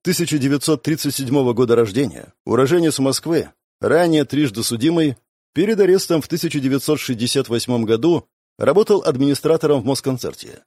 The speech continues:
где занимался организацией концертов. Там же он познакомился с С, тысяча девятьсот сорок первого года рождения, одним из активных членов преступной группы,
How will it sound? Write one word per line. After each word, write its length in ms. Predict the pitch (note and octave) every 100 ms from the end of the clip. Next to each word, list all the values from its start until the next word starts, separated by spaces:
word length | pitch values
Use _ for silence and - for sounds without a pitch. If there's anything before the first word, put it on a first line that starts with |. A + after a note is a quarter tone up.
| _ _
где 180 | - G3
занимался 520 | E3+ E3 E3 F#3 D#3+
организацией 600 | C3 B2+ B2 B2+ B2 A#2+
концертов. 680 | A#2+ A2+ C#2+ - - - _ _ _ _ _ _
Там 340 | C3+ F3 G#3+ F#3+
же 260 | F#3+ F#3+
он 220 | - E3+ G#3
познакомился 760 | G3 C#3 D#3 F3+ F#3+ G3 G#3+
с 120 | G3+ -
С, 400 | C3 B2 - - -
тысяча 340 | F3 A3 G3
девятьсот 420 | F3+ D#3 C3 E3 F3
сорок 320 | D#3 D3+ -
первого 360 | B2 C3+ D3+
года 220 | B2+ G#2+ A#2
рождения, 580 | B2+ E2+ - - - _ _ _ _ -
одним 440 | A2+ B2+ C#3 G3+
из 260 | F3 E3 A#2+
активных 540 | C#3 - E3 F3 D3+
членов 420 | - C3 E3 G3
преступной 460 | - D3+ C#3+ B2+ C#3
группы, 380 | A2 - A#1